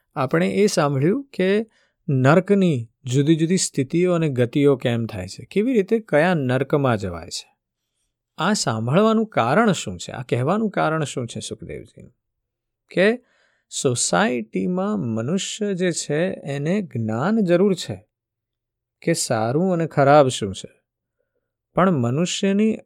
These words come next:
અંદર એ પણ બહુ ઉમ-, ઉતરેલું છે કે કેમ કરીને મારું પોતાનું કરી લઉં. એટલે જ્યારે એ સમાજલક્ષી કાર્યો છોડી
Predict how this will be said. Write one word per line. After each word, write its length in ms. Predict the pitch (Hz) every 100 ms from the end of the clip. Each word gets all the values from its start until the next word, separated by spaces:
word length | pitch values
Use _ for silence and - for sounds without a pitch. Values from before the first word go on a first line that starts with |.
| -
અંદર 680 | 127 123 139 175 214 226 - _ _ -
એ 180 | 160 190
પણ 420 | - 302 240 104 _ _ _ _ _ _ _ _ _ 180
બહુ 500 | 156 190 233 - - _
ઉમ-, 340 | 180 160 165 175 - -
ઉતરેલું 580 | 165 156 185 202 196 185
છે 260 | - 180
કે 160 | 180 180
કેમ 400 | - 143 175 208
કરીને 380 | 185 165 180 185
મારું 540 | 147 113 127 139 190
પોતાનું 580 | - 120 123 156 160 143
કરી 220 | 117 110
લઉં. 300 | 92 82 - _ _ _ _ _ _ _ -
એટલે 320 | 135 127 208
જ્યારે 720 | 165 120 110 117 147 202 - -
એ 120 | -
સમાજલક્ષી 1200 | 190 - - 110 117 165 208 185 170 - - 190
કાર્યો 460 | 175 143 135 147 160
છોડી 600 | - 123 120 131 85 -